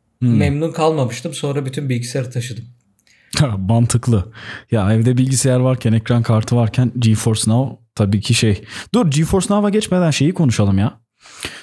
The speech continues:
Speaker 1: Cyberpunk'ı konuşalım biraz ya. Yani oyun geldi, böyle bir heves başladık. Ben bayağı oynadım falan böyle. Kaç? On yedi saat, on sekiz saatimi doldurdum. Ee, tabii ki ben her oyunda yaptığım gibi şeye daldım ya.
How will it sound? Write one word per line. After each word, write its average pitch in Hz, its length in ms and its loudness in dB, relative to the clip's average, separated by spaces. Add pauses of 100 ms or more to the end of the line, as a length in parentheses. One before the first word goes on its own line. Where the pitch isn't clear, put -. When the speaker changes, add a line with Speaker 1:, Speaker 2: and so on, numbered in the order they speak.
Speaker 1:
Cyberpunk'ı 180 640 0
konuşalım 117 440 2
biraz 98 200 2
ya. 117 160 0 (260)
Yani 120 360 0 (260)
oyun 151 300 2
geldi, 156 580 2
böyle 143 220 2
bir 165 100 2
heves 160 300 0
başladık. 147 540 0 (440)
Ben 131 200 2
bayağı 131 220 4
oynadım 127 340 2
falan 117 360 2
böyle. 98 160 2
Kaç? 139 300 -2
On 120 140 0
yedi 120 200 2
saat, 120 260 0
on 120 120 2
sekiz 117 260 0
saatimi 117 440 2
doldurdum. 165 520 2 (720)
Ee, 143 340 2
tabii 165 260 2
ki 160 160 -2
ben 151 140 2
her 147 160 2
oyunda 147 260 2
yaptığım 139 400 0
gibi 117 160 0
şeye 120 260 2
daldım 87 340 0
ya. 98 180 0